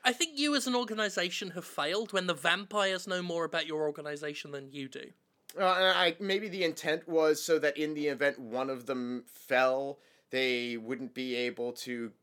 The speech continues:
Speaker 2: give the location of the other two?
Speaker 1: Yeah.
Speaker 2: Or something like that? I don't,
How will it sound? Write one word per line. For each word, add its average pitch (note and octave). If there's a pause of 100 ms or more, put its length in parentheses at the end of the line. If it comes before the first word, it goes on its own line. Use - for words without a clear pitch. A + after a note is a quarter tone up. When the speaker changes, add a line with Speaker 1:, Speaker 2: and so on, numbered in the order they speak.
(240)
Speaker 2:
give B2
the B2+
location A#2
of A2
the A#2
other A2
two? F#3+ (460)
Speaker 1:
Yeah. D#3+
Speaker 2:
Or F3+
something A3+
like A#3+
that? D4 (680)
I G3
don't, G3+